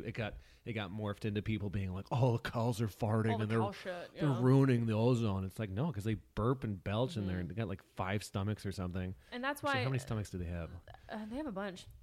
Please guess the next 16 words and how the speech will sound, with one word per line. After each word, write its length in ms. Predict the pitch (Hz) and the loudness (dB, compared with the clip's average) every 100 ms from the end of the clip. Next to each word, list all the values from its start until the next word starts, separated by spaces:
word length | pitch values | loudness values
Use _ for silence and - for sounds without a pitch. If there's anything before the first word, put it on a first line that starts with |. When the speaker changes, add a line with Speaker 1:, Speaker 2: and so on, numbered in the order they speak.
| - _ - | -20 _ -14
Speaker 1:
How 80 | - | -6
Speaker 2:
But 120 | 202 240 | -2 0
in 80 | 247 | 0
Speaker 1:
many? 60 | |
Speaker 2:
terms 220 | 269 269 | 0 -2
of, 100 | 247 208 | -4 -4
like, 340 | 196 175 - - - 196 - - | -2 -2 -8 -18 -16 -18 -14 -8
better 220 | 208 214 | -6 -4
for 140 | 220 | -6
the 100 | 196 | -8
environment, 580 | 185 185 220 196 170 160 - | -6 -2 -2 -2 -6 -8 -10
pork 340 | - 214 214 | -2 -2 -2
is 100 | 196 | -6
actually 360 | 165 170 - 180 | -4 -6 -6 -10
a 40 | |
bit, 260 | 170 175 | -8 -8